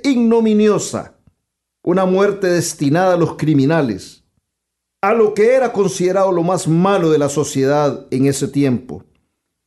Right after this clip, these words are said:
Y todo esto para humillarlo públicamente,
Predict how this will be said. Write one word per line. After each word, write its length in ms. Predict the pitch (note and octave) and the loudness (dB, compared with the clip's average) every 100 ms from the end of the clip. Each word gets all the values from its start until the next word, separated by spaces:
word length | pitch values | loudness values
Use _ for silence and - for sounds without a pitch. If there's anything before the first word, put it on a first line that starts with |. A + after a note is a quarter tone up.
| _ | _
Y 120 | - E3+ | -2 0
todo 300 | C#4 A#3+ A#3+ | 4 4 4
esto 380 | A#3+ - F#3+ | 2 -2 -4
para 140 | F#3+ F3+ | 0 2
humillarlo 680 | E3 D#3 F#3+ F#3+ E3+ E3 - | 2 2 2 0 0 -4 -2
públicamente, 1040 | B3+ G#3 D#3+ D#3 C#3+ D3+ C3 - - - | -2 0 -2 0 0 0 0 -4 -14 -20